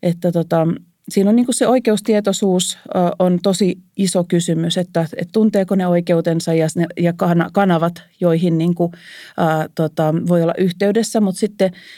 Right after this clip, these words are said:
sit toisilla voi olla myöskin huonoja kokemuksia, että on nimenomaan ollut yhteydessä ja tehnyt rikosilmoituksia tai muita ja sitten, ö, todennut, että siitä ei ollut mitään hyötyä, että,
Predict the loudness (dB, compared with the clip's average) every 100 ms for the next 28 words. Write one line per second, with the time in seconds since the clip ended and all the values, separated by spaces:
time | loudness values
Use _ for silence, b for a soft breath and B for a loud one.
0 | B -4 -4 -6 -20 _ 0 0 2 0
1 | 2 2 4 4 2 0 0 0 2 2
2 | 2 0 -2 -2 -2 -2 -2 -4 0 2
3 | 2 2 2 0 0 0 2 2 2 0
4 | 0 -2 0 -2 -4 -2 0 -2 0 2
5 | 2 2 0 0 0 -2 -2 -6 -2 -2
6 | 0 0 2 0 0 -2 -4 -4 -2 -4
7 | B B B B -2 -2 0 2 2 2
8 | 0 0 0 2 2 2 2 2 2 2
9 | 2 0 0 -2 -4